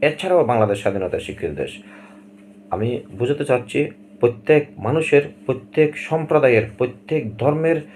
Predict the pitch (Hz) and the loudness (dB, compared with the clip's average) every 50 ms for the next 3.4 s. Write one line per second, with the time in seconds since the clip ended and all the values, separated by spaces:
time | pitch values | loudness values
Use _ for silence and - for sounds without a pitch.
0 | - - - - 92 95 113 123 120 135 139 135 123 - 170 131 80 - - - | -20 -20 -20 -12 -4 -2 0 0 2 2 2 2 2 2 2 2 2 2 -2 -10
1 | - - - - - - 95 98 95 90 - - - - - - 165 175 165 - | -20 -20 -20 -14 0 4 6 8 8 8 6 2 -2 -6 -4 2 4 4 4 4
2 | - - 160 - - - - - - - - 123 117 120 131 160 165 160 165 139 | 2 2 2 2 2 -2 -8 -14 -20 -4 0 0 0 4 6 6 6 6 4 4
3 | 123 104 90 - - 82 - | 4 4 4 2 -2 -8 -12